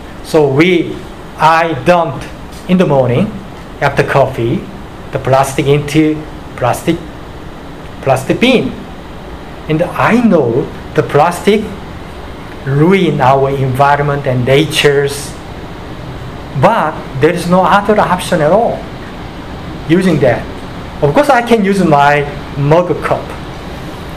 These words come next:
but sometimes inconvenient. So everything, to put every, every, uh, every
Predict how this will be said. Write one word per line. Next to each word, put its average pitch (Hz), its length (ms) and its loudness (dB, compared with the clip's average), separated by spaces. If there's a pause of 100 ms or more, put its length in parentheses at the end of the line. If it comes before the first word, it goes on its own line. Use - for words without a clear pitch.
(360)
but 175 320 4
sometimes 196 500 2
inconvenient. 165 920 2 (560)
So 240 300 2 (340)
everything, 185 560 2 (480)
to - 80 0
put 220 240 2
every, 196 360 4 (240)
every, 180 440 4
uh, 139 240 4 (540)
every 165 440 4